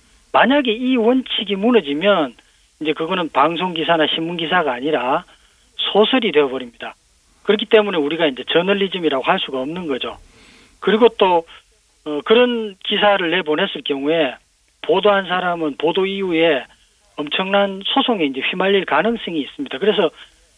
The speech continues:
저널리즘의 전통에서 본다면은 확인된 사실을 기초로 기사를 작성했느냐가 그 기사의 완결성을 평가하는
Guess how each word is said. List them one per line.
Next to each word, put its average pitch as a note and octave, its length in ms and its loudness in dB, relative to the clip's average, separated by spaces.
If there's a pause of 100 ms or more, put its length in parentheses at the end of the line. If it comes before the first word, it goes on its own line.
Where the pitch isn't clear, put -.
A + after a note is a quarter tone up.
(120)
저널리즘의 F3 880 2
전통에서 F3 600 -2
본다면은 C#3 840 -2 (360)
확인된 B3 460 2
사실을 G3+ 640 2
기초로 G3+ 600 0 (240)
기사를 F3 420 -4
작성했느냐가 D#3+ 1040 -2 (360)
그 E3+ 140 -4
기사의 F3+ 420 0
완결성을 F3+ 1040 0 (380)
평가하는 D#3+ 640 -2